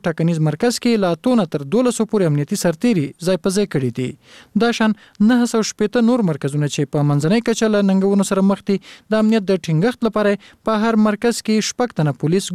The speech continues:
ګمارل شوي دي. خو درې زره دوه سوه دوه شپېته نور مرکزونه چې خوندي ګڼل شوي، په هر یو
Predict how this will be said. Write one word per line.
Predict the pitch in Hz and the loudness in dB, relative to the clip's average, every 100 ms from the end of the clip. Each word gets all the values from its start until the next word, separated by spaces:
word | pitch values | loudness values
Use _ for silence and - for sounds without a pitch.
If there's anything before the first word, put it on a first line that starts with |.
| 196 | 0
ګمارل | 214 208 - | 0 0 -2
شوي | 151 139 131 | -2 -2 -4
دي. | 131 127 _ - | -4 -6 _ -2
خو | 240 247 | 0 0
درې | 226 254 | 0 -2
زره | 233 240 208 | 0 0 0
دوه | 233 | -2
سوه | - 226 196 | 0 -2 0
دوه | 233 | -4
شپېته | - 214 202 | -2 -2 2
نور | 208 185 | 2 0
مرکزونه | 151 151 202 254 - | -2 0 2 0 0
چې | 214 | -4
خوندي | - 151 156 233 | 0 0 0 2
ګڼل | 254 226 | 0 0
شوي، | 233 214 - - _ | 0 0 -2 -14 _
په | 226 220 | -2 0
هر | 240 | 0
یو | 233 | 2